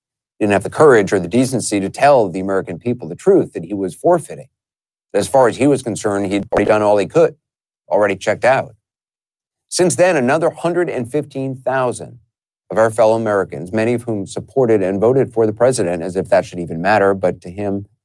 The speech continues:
you would think it might, have died of coronavirus. As of tonight, the count now stands at more than two hundred eighty-three thousand, with nearly thirteen hundred deaths reported just today.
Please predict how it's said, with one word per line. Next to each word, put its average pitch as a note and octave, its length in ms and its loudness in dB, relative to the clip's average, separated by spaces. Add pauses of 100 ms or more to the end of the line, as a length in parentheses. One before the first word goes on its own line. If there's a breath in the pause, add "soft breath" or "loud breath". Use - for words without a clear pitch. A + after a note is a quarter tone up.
(140)
you F2+ 100 -4
would F2+ 120 0
think A#2 220 -2
it - 140 -4
might, F#2 360 2 (640)
have F#2 120 2
died F#2+ 220 6
of F#2+ 80 -2
coronavirus. G#2 800 -2 (720)
As A#2+ 160 4
of B2 140 2
tonight, C3 360 2
the - 80 -14
count B2 300 -4
now A2 160 0
stands A2 420 -2
at E2+ 120 -8
more G2+ 140 0
than G2+ 280 -4 (460)
two D3+ 160 0
hundred C3 300 2
eighty-three A#2+ 380 0
thousand, E2+ 500 0
with G2 120 -8
nearly G2 280 0
thirteen B2+ 680 -2
hundred A#2+ 300 0
deaths A2+ 340 0
reported G#2+ 520 0
just A#2 360 2
today. G#2 540 0